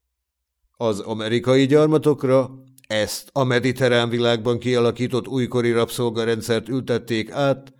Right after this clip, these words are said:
és terjesztették el széles körűen a következő évszázadban.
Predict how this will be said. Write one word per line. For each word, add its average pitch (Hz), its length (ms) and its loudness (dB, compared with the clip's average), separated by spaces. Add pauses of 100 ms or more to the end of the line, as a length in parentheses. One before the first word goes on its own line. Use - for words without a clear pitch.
(260)
és 214 260 0
terjesztették 139 880 4
el 135 200 6
széles 113 460 0
körűen 135 680 0
a 131 140 -2
következő 98 720 -4
évszázadban. 95 1120 -6